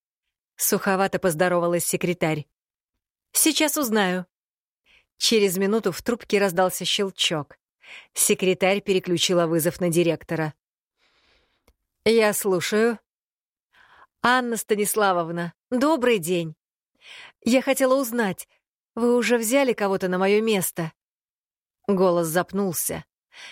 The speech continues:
Лера почувствовала, что краснеет. "Разумеется. Учебный процесс не должен страдать.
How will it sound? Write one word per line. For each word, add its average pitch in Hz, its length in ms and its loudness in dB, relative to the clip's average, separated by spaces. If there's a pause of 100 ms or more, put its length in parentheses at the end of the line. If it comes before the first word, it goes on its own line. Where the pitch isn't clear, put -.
(140)
Лера 220 340 2
почувствовала, 175 720 -2
что 175 200 -4
краснеет. 165 680 -2 (1120)
"Разумеется. 190 1200 0 (580)
Учебный 240 540 2
процесс 196 600 0
не 226 140 2
должен 214 440 0
страдать. 170 760 -2